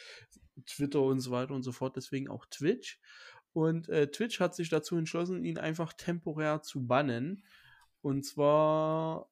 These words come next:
ähm, ich glaub, wegen Hateful Conduct, also hasserfülltem Verhalten.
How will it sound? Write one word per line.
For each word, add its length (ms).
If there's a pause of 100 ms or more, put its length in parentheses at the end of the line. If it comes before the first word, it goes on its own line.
ähm, 320
ich 140
glaub, 200
wegen 240
Hateful 680
Conduct, 1080
also 380
hasserfülltem 760
Verhalten. 840